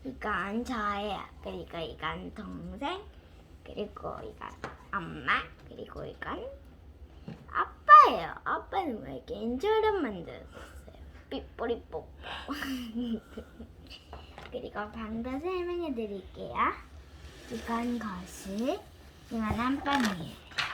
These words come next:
베란다도 있어요. 그리고 이건 부엌이에요. 화장실 있어요. 화장실에는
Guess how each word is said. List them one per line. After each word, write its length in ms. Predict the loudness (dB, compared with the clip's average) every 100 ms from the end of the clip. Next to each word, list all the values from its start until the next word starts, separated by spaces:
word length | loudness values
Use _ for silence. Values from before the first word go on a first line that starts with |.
| -8 -16 -18 -14 -10 -6 -2 -2 -2 -8 -20 -20 -20 -20 -20 -20 -20 -20 -20 -20 -16 0
베란다도 840 | 2 4 4 6 6 8 6 4 -2
있어요. 420 | -4 -12 -12 -14 -14 -18 -18 -20 -16 -14 -16 -14
그리고 600 | -2 2 2 4 4 4 -2 -18 -20 -18 -14
이건 400 | -10 -6 -6 -6
부엌이에요. 960 | -6 -4 0 0 0 -6 -12 -12 -14 -16 -16 -10
화장실 640 | -6 -2 -2 -2 -4 -6 -6
있어요. 360 | -10 -14 -16 -16 -20 -20 -20 -20 -20 -10 -10 -10 -16 -16 -14 -12 -2
화장실에는 1160 | 0 2 0 2 0 -4 -2 0 0 -2 -4